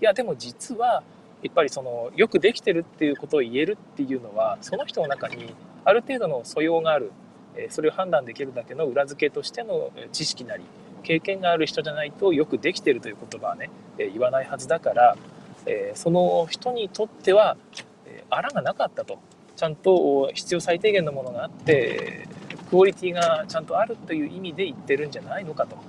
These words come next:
ということで、だったら褒め言葉として受け取ってもいいんじゃないかなっていう話なんですが、もう一回ね、その後にもう一つあって、いや、でもひょっとして、これは、あの、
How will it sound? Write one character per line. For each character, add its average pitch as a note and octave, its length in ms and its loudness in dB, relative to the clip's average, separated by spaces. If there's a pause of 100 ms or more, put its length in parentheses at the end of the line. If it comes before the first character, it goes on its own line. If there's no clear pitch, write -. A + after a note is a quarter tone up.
(480)
と A#2+ 160 0
い B2 400 -6
う A#2+ 160 -12
こ B2+ 60 -14
と C#3 120 -6
で、 B2+ 320 -4
だ A3+ 100 6
っ - 40 -8
た G#3+ 160 6
ら D#3 140 8
褒 - 80 -16
め C3 120 -8
言 C#3 80 -8
葉 B2 200 -6
と - 120 -14
し - 60 -8
て - 80 -14
受 - 80 -16
け B2 80 -6
取 C#3+ 120 -6
っ - 40 -16
て D3 80 -8
も - 80 -12
い C#3+ 60 -12
い - 20 -10
ん F3 60 -12
じ E3+ 80 -4
ゃ - 20 -4
な C#3 100 -6
い D3 60 -12
か A#2+ 80 -2
な C#3+ 120 -4
っ - 20 -12 (920)
て D#3+ 60 2
い D3+ 220 6
う C#3+ 40 -2
話 D3 320 -6
な D3+ 100 0
ん - 60 -10
で - 80 -12
す - 120 -12
が、 A2 220 -2 (540)
も G#3 160 8
う A#3+ 60 6
一 A3+ 60 -4
回 G3+ 260 2
ね、 F#3+ 140 0
そ F#3+ 160 -2
の F3+ 120 6
後 E3+ 180 0
に A2 240 -12 (120)
も F#3 200 0
う - 20 -4
一 - 180 -4
つ - 100 0
あ B2+ 60 2
っ - 20 -4
て、 A2 260 -4
い B2 80 -4
や、 D#3+ 160 8 (260)
で F3 80 2
も C#3+ 80 0
ひ - 80 -6
ょ C#3+ 100 4
っ F3+ 60 0 (120)
と B3 80 -2
し - 80 -4
て、 G3 220 4 (680)
こ F3+ 100 2
れ F#3+ 80 6
は、 F3 340 8 (240)
あ - 220 -8
の、 A#2+ 260 -6